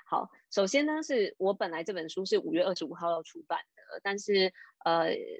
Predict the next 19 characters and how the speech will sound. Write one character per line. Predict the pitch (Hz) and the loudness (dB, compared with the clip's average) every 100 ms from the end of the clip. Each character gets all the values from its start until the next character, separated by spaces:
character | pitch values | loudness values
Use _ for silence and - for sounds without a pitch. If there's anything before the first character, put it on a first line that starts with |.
| - | -2
版 | 190 180 | 0 2
权 | 185 196 226 | 2 2 2
页 | 311 254 | 4 4
当 | 202 233 | 2 0
时 | 269 175 | -4 -6
是 | 170 190 | -4 -2
印 | 202 185 180 | -2 -2 2
六 | 208 165 165 | 4 4 0
月， | 170 160 - 190 | -2 -2 -4 -8
可 | 170 | -6
能 | 175 | -4
五 | 180 165 | -2 2
二 | 226 208 | 4 2
五 | 165 | 0
就 | 165 | -4
开 | 190 190 | -4 -6
始 | - | -6
可 | |
以 | - | -6